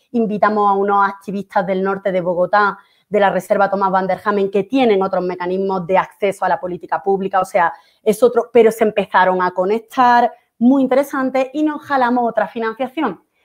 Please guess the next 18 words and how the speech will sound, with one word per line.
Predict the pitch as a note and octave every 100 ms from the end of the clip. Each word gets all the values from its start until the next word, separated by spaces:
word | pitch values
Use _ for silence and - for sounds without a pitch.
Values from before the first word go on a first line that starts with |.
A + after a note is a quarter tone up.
| _ _
del | F#3 A#3 A#3 A#3+ B3
Instituto | C4 B3+ - A3+ G#3 A3+
Distrital | A3+ A3+ G3 A3
de | B3+
Patrimonio | G#3+ G#3 F3+ F3+ F#3
Cultural. | G3 F#3+ C#4+ G#3+ - -
Y | B3+
ahí | A#3 C#4
incluimos | D4+ D4 C#4+ C4 G#3
un |
cuadro, | A3 B3+ B3+
un | B3 A3+ C4
cuarto | C4+ C4
recorrido | C4 C4+ C4+ D4 D4+ D#4
vinculado | A#3 G#3 G#3+ A3+
al | A3+
control | A#3+ A#3 A#3+
territorial, | B3 B3 B3+ B3 D4 F4+